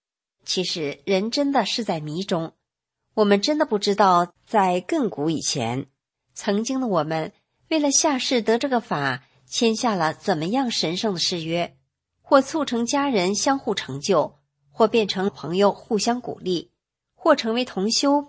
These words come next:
比学比修，甚至是仇人。也许现在正在与我们发生矛盾、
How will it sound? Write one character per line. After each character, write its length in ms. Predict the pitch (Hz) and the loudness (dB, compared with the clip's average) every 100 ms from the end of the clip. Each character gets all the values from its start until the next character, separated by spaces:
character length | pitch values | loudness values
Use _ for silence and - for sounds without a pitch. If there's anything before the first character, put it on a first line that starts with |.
| - | -10
比 140 | 175 | -10
学 260 | 147 165 175 | -6 -2 -2
比 160 | 196 143 | -2 -4
修， 420 | - 202 196 - _ _ _ | 2 2 2 -4 _ _ _
甚 260 | - - 302 | -8 -2 0
至 240 | 247 202 | 0 -2
是 180 | - 226 | -2 -2
仇 320 | 202 - 143 | -4 -4 -4
人。 220 | 196 175 - _ _ _ _ _ _ _ | -2 -4 -6 _ _ _ _ _ _ _
也 180 | - 220 | 0 0
许 320 | 240 233 214 | 2 -2 0
现 240 | 208 294 254 | 0 -2 0
在 140 | 247 | 0
正 180 | 233 262 | 0 0
在 160 | 233 202 | 2 2
与 100 | 214 | 4
我 140 | 214 | 2
们 180 | 165 180 | 0 -4
发 160 | 226 | -4
生 160 | 233 247 | -4 -4
矛 240 | 220 139 | -4 -4
盾、 320 | 180 226 190 | 2 2 2